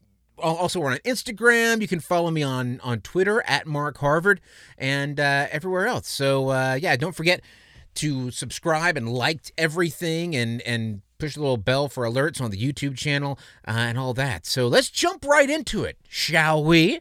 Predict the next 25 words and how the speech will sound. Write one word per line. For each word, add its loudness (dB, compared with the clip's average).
<laughs> -4
Uh, 2
I 6
know, 6
I 4
realize 4
that -2
was -6
a 0
lot -2
all -6
at -6
once, -6
but, -4
uh, -2
but, -8
you -8
know, -8
well, 2
we'll 4
have, -2
we're -8
gonna 0
have 2
fun. -2